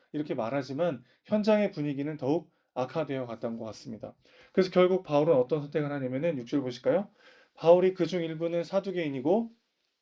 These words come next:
다른 일부는 바리새인인 줄 알고 이렇게 외칩니다. "형제들아, 나는 바리새인이요 바리새인의 아들이다. 죽은 자의 소망 곧 부활로 말미암아 내가 이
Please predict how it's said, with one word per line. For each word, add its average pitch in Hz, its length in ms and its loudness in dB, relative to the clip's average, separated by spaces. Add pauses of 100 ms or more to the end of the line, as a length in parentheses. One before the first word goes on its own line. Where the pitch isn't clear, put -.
(160)
다른 175 320 4
일부는 180 360 0
바리새인인 151 920 -4
줄 143 140 -4
알고 120 480 -2 (160)
이렇게 180 240 2
외칩니다. 123 460 -8
"형제들아, 160 600 2 (400)
나는 185 360 0
바리새인이요 170 800 -2 (220)
바리새인의 147 520 -2
아들이다. 117 560 -10 (580)
죽은 165 340 2
자의 160 300 2
소망 160 420 0
곧 156 200 -4
부활로 165 360 2
말미암아 135 520 -2
내가 143 380 0 (300)
이 170 300 -2